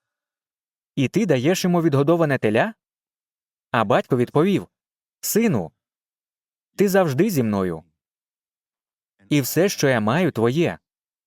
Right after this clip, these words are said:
Ми маємо святкувати. Твій брат був мертвим, а тепер ожив.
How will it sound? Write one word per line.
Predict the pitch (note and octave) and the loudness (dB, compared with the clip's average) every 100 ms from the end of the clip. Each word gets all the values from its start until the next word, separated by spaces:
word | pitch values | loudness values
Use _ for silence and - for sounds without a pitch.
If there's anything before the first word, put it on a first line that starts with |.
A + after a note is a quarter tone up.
| _ _ _ _ A#2 | _ _ _ _ -2
Ми | A#2+ F#3 | 2 2
маємо | G#3 D3+ B2+ | 2 0 0
святкувати. | - B2 - D#3+ F#3+ - F2+ - _ _ _ | 0 -2 0 0 0 -2 -6 -8 _ _ _
Твій | - G3 | 0 0
брат | G3 G3+ F#3 | 2 0 2
був | E3 B2+ | 2 2
мертвим, | A#2 E3+ - B2+ A2+ | 2 0 0 0 0
а | |
тепер | A2 B2 B2+ B2 | 0 0 2 2
ожив. | C3 F#3 | 2 0